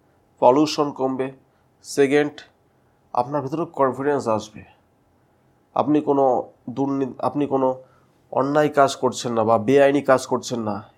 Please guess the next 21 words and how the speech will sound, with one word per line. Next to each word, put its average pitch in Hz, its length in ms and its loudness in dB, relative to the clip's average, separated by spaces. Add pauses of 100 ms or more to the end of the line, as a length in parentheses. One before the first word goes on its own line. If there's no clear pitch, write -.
(120)
এই 160 180 2
যে 160 180 -2
আপনার 139 240 0
ভিতরে 131 260 -4
কনফিডেন্স 117 540 -4
আসবে, 110 320 -4 (500)
এই 135 80 -2
কনফিডেন্স 143 520 2
কিন্তু 135 260 -4
আপনার, 127 280 0 (280)
উম, 123 380 -8 (120)
জীবনটাকে 127 520 -6
একটা 135 360 -6 (480)
পজিটিভভাবে 139 680 0
প্রভাবিত 123 420 -4
করবে। 107 380 -8 (1600)
আপনাকে 147 460 -4
দেখে 135 480 0
অনেকে 120 300 0
কিন্তু 143 200 -8
শিখবে। 110 640 -8